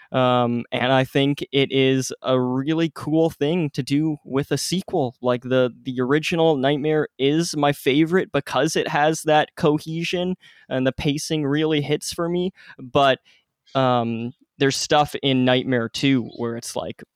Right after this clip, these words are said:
I like this more than things that are in A Nightmare One. Like, together, they just make a perfect double feature. Um, and I think it's a really special movie. So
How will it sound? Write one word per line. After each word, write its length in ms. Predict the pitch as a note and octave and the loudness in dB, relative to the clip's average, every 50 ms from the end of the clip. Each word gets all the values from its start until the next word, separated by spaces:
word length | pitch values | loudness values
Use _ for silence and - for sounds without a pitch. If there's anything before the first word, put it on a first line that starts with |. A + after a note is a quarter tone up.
| _ - | _ -4
I 100 | A#2 A2+ | -4 -2
like 280 | A#2 A#2 A#2 A#2 - - | -2 -4 -4 -6 -6 -4
this 280 | A#2 A#2+ - - - | -4 -6 -4 -6 -6
more 400 | A#2+ A#2+ B2 B2 B2 B2+ C3 B2+ | -4 -2 0 0 2 2 2 2
than 480 | B2 C3 B2+ B2+ B2+ B2+ B2+ B2+ B2 - _ _ _ _ _ _ _ _ _ _ | 2 2 0 2 2 0 0 -2 -2 -6 _ _ _ _ _ _ _ _ _ _
things 360 | - - B2 C3 C#3 C#3 - | -4 -2 0 0 0 0 0
that 140 | - C3+ C3 | 2 2 2
are 160 | C3 C3+ B2+ | 2 2 2
in 400 | A2+ C3+ C3+ C#3 C#3 C#3 D3 D3 - _ _ - | 2 0 2 2 2 0 -2 -4 -8 _ _ -6
A 80 | B2 B2 | -4 0
Nightmare 460 | B2 C3 C#3 - C#3 C#3 C#3 C#3 B2+ | 0 0 0 0 0 0 2 2 2
One. 300 | A#2+ C3+ E3 E3 B2+ A2+ | 2 2 2 2 0 -2
Like, 260 | A2+ - A#2+ - _ | -4 -6 -6 -8 _
together, 500 | - - C#3 A#2 C#3+ D3+ D#3 F3 F3+ F3+ | -8 -6 -2 0 2 2 4 4 2 2
they 160 | D#3 D3 C3+ C3 | 2 2 0 0
just 260 | B2+ C3+ B2+ - - | 0 -2 -4 -2 0
make 280 | C3 B2 B2 B2 - - - - | 0 2 2 0 -2 -6 -8 -8
a 60 | B2 | -6
perfect 720 | - - C#3+ C3 C3 - - - B2+ A#2 - - - - - _ _ _ _ _ _ - | -4 -2 0 0 0 0 0 0 0 0 0 -4 -10 -20 -20 _ _ _ _ _ _ 0
double 260 | C3 B2 A2 A#2+ A#2 | 0 2 2 0 0
feature. 560 | - - B2+ A#2 - - - A#2+ A2+ G#2+ - _ - - - _ _ - | -2 -4 -8 -8 -6 -4 -2 -2 -2 -4 -6 _ -18 -20 -20 _ _ -6
Um, 460 | A#2+ A2 - - - - - - B2+ - _ - | -6 -6 -6 -6 -8 -10 -10 -14 -18 -16 _ -4
and 100 | A#2+ A2 | -2 -2
I 80 | B2 | 0
think 160 | - - A#2+ A#2+ | -2 -2 -2 -4
it's 140 | A2 - | -4 -4
a 40 | A#2+ | -4
really 220 | A#2 A#2 A2 - - | -4 -4 -4 -4 -6
special 400 | - - - - - - A#2 A#2 | -6 -6 -6 -6 -4 -4 -4 -2
movie. 360 | A2+ A#2 A#2+ A#2+ C3 C3 C3 | 0 -2 0 0 0 -2 -2
So 360 | - - A#2 A2 A#2 A#2+ | -2 -4 -4 -2 -4 -6